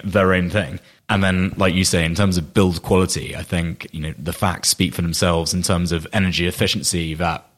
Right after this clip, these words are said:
prefab manufacturers are achieving versus traditional build, and whether actually, you know, that becomes the selling point to the end user, the fact that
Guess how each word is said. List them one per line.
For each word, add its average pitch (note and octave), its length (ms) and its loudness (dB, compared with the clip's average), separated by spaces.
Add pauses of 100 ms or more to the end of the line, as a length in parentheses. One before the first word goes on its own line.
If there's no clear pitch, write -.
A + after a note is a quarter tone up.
(100)
prefab - 380 0
manufacturers F2 680 0
are F2+ 60 -4
achieving F2+ 600 2
versus F#2 420 0
traditional F2 460 0
build, D#2 460 2
and F#2+ 100 0
whether F2+ 180 2
actually, E2 560 -2
you E2 200 -8
know, E2+ 60 -4
that F2+ 220 0
becomes F2 440 0
the E2 100 -4
selling F2+ 380 0
point E2+ 400 -4
to F2 280 2
the F2 200 -2
end F2 180 0
user, F2+ 380 0
the F2+ 120 -4
fact F2 300 -4
that F2+ 300 -6